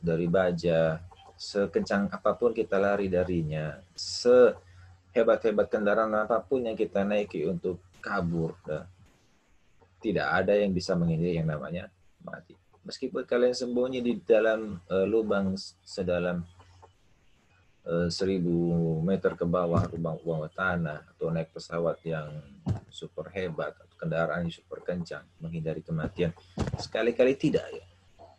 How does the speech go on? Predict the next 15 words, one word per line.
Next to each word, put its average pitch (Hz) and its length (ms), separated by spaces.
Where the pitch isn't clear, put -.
Yang 90 160
namanya 95 340
jadwalnya 87 640
mati, - 480
tetap - 320
akan - 400
mati. - 320
Banyak - 320
contoh-contoh 123 560
yang 104 160
kita 98 240
lihat 90 320
di 82 160
dalam 80 240
televisi. 78 640